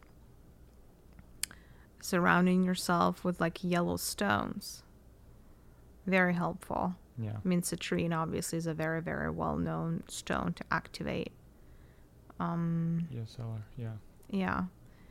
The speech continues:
Speaker 1: Consuming yellow foods, like yellow bell peppers, for instance, or yellow apples. Um, even mustard.
Speaker 2: Huh.
Speaker 1: Um, that all activates,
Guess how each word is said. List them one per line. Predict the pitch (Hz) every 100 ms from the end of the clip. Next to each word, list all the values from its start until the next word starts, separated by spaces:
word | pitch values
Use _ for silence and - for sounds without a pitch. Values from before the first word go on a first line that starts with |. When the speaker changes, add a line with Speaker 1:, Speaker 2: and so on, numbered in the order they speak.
| - - -
Speaker 1:
Consuming | - 202 - 226 226 214
yellow | 196 196 175
foods, | - 185 170 - 175 - -
like | 160 -
yellow | 180 175 160
bell | 165 170 170
peppers, | 175 - 180 -
for | - 165
instance, | 170 - - 180 -
or |
yellow | 170 165 165 160 -
apples. | 165 165 - - 156 - - - - - - - - - - - - - -
Um, | - 175 170 170 165 165 -
even | 196 190 185
mustard. | 160 165 - - 92 92 - - - - - -
Speaker 2:
Huh. | 131 104 - - - - - -
Speaker 1:
Um, | 175 170 175 175 175 - -
that | 190 180 165 -
all | 175 170
activates, | - 165 - 185 175 156 - - - -